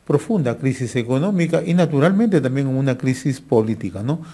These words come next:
Falta poco menos de cinco días para las elecciones, para que los peruanos acudan a las ánforas, ¿no? ¿Cuál va a ser el mayor énfasis que le va a poner en lo que falta de la campaña Renovación Popular en todo el país?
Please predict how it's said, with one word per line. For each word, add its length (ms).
Falta 360
poco 260
menos 260
de 60
cinco 380
días 220
para 460
las 300
elecciones, 640
para 340
que 160
los 120
peruanos 420
acudan 480
a 60
las 220
ánforas, 360
¿no? 200
¿Cuál 260
va 60
a 40
ser 440
el 100
mayor 300
énfasis 420
que 120
le 80
va 60
a 80
poner 400
en 100
lo 140
que 120
falta 640
de 180
la 140
campaña 520
Renovación 480
Popular 420
en 100
todo 120
el 60
país? 420